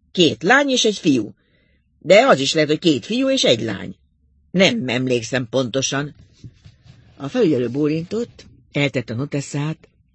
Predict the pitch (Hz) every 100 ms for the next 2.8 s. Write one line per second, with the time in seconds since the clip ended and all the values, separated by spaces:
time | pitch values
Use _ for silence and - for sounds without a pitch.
0 | _ 202 247 165 131 127 147 175 143 135
1 | 123 - - 135 123 - 123 120 117 110
2 | - - - - - - -